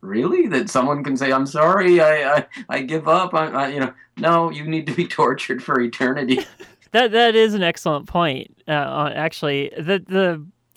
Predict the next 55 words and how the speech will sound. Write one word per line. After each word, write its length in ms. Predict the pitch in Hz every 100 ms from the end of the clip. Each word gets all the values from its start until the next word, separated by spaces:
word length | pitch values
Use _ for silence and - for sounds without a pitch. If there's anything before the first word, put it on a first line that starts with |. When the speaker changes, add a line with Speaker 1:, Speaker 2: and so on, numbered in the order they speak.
| - _ _
Speaker 2:
sticker 260 | 269 262 190
I 140 | 220
would 100 | 233
love 140 | 165
to 80 | 147
see 260 | - 165 156
in 240 | - 165
the 180 | 156 156 -
Inland 320 | 165 160 151
Empire 440 | 151 165 151 147
that 240 | 147 147 -
would 340 | 156 160 151
raise 280 | 165 185 175
a 60 | 170
whole 180 | 208 214
lot 160 | 180
more 140 | 170 165
questions 560 | 190 202 - 160 143
than 140 | 160 151
they, 140 | 151
it 80 | 160
would 140 | 151
answer 420 | 156 247 254 156
would 160 | 147 147
be, 240 | 151 147 - - - _ -
"There's 260 | 180 202 185
no 100 | 165
safe 280 | - 220 214
word 160 | 165
in 100 | 143
hell." 380 | 135 139 131 - _ _ _ _ _ - -
Speaker 1:
<laughs> 480 | - - 135 143 - 131 202
Speaker 2:
going 260 | 196 214 196
with 200 | 190 185
the 220 | 180 160 151
bondage 400 | 196 190 156 -
theme 200 | 151 135
on 120 | 139
that 180 | 143 139
one, 280 | 147 151 156 -
but 180 | 147 - -
Speaker 1:
Right, 380 | 156 180 143 120
right, 360 | 139 151 127
yeah. 280 | 117 131 117
And 160 | 113 117
it's 120 | 107
just 140 | 117
like, 180 | 107 104
yeah, 220 | 120 113
no 160 | 110 127
safe 320 | 123 123 127
word. 260 | 107 98 95
You 280 | 110 107 95
get, 360 | 107 104 92
uh, 300 | 101 92 90